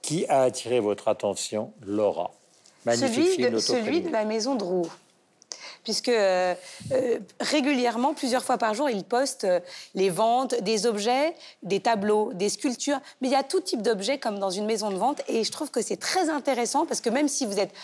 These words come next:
Speaker 2: amoureux d'un courant, euh, dans l'art, mais là, vous voyez passer plein d'autres courants. Et c'est une
Speaker 1: Et puis
Speaker 2: initiation.
Speaker 1: de, de la joaillerie, enfin,
Speaker 2: Il
Speaker 1: des
Speaker 2: y a,
Speaker 1: tas
Speaker 2: il y a
Speaker 1: d'autres
Speaker 2: de
Speaker 1: choses.
Speaker 2: tout.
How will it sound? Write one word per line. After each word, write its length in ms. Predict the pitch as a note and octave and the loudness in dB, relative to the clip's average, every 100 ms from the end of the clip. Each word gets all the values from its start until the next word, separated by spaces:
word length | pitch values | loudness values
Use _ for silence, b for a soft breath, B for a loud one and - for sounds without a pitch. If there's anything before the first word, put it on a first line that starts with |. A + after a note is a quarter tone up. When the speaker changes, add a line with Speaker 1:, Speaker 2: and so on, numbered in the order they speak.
| B B - | B B 0
Speaker 2:
amoureux 640 | B3 B3+ B3+ B3+ B3+ C4 | 2 4 2 2 2 2
d'un 180 | G#3 F#3+ | 0 -2
courant, 520 | - A3 G#3 D4+ - B B B - | -4 0 2 2 -2 B B B -2
euh, 220 | F3+ F3 F3 F#3 | 2 2 0 0
dans 200 | F#3+ F#3+ | 2 4
l'art, 220 | A#3+ C#4+ | 2 2
mais 80 | A3 | 0
là, 80 | C#4 | 0
vous 100 | A#3+ | 2
voyez 240 | A#3+ A3 | 0 0
passer 260 | G#3+ G#3 - | 0 -2 -2
plein 220 | - E4+ | 0 2
d'autres 220 | E4 E4+ | 2 -2
courants. 320 | - B3+ C#4 E4 B B - | -4 0 0 -2 B B -4
Et 120 | A3 | -2
c'est 200 | - A#3+ | 0 0
une 60 | |
Speaker 1:
Et 40 | B3+ | 2
puis 60 | |
Speaker 2:
initiation. 520 | C#4 C#4 G#3 B3+ - D#4 | 2 0 0 0 0 0
Speaker 1:
de, 200 | - G#2 | 0 -2
de 160 | G#2 | -2
la 140 | G#2+ G2+ | 0 2
joaillerie, 520 | A#2 A2 G#2+ A#2 C#3 | 2 2 2 2 2
enfin, 160 | - | 0
Speaker 2:
Il 80 | E3+ | -2
Speaker 1:
des 80 | A#3 | 2
Speaker 2:
y 20 | |
a, 40 | C#3 | 2
Speaker 1:
tas 60 | |
Speaker 2:
il 60 | A#3 | 2
y 40 | |
a 40 | C4 | 2
Speaker 1:
d'autres 100 | C4 | 2
Speaker 2:
de 40 | C4 | 0
Speaker 1:
choses. 120 | |
Speaker 2:
tout. 20 | E4+ | -2